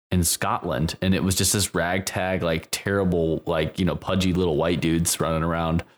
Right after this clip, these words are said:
uh, that, like, you would never think were that coordinated. And then they ended up being fantastic. It's the same idea. It's like, you could basically replicate that in, like, a multiplayer and then,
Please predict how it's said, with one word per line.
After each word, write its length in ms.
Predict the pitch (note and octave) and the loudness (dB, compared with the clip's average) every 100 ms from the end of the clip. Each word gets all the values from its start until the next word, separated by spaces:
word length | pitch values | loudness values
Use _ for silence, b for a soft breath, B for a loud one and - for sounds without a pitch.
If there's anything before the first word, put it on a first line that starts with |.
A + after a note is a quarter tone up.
| b b _ - | b b _ -4
uh, 400 | E2+ C2+ C#2+ - _ - | -2 0 -2 -4 _ -4
that, 140 | F#2 | -2
like, 240 | D2 E2+ - | 0 -2 0
you 80 | G2 | 2
would 100 | F2+ | 2
never 360 | F#2 F2 E2 - | 2 0 0 0
think 220 | G2 F#2 | -2 0
were 60 | F#2 | 0
that 180 | D#2 - | 0 -2
coordinated. 640 | G2+ F#2 F2 F2 E2+ E2 - _ _ | -2 0 2 2 2 0 -6 _ _
And 160 | - F2+ | 0 2
then 140 | F2 | 4
they 100 | E2+ | 2
ended 200 | C#2+ E2 | 2 0
up 160 | D#2 D#2 | 0 0
being 220 | E2+ E2 | 0 0
fantastic. 560 | - D#2 F2+ D#2+ - D#2+ | 0 -2 0 -2 -2 -4
It's 140 | D#2+ | -2
the 60 | F#2+ | -2
same 260 | - B2+ | 0 2
idea. 320 | G2+ E2 F#2+ D#2 | 2 2 2 0
It's 140 | - | 0
like, 280 | F#2 E2+ - B B B B B _ - | -2 -2 -6 B B B B B _ -4
you 120 | A2 | 0
could 140 | A2+ | 2
basically 520 | G2 G2 - F#2+ E2 E2 _ | 2 2 2 2 2 0 _
replicate 540 | A2 F#2 F2+ F2 E2+ E2+ | 0 0 0 0 0 2
that 180 | E2 - | 0 0
in, 60 | |
like, 120 | D2+ | 0
a 40 | D2+ | 2
multiplayer 680 | F2 F2 F#2 E2+ E2+ E2 D#2+ | 2 2 0 0 0 0 2
and 100 | D#2 | 2
then, 200 | E2 | 0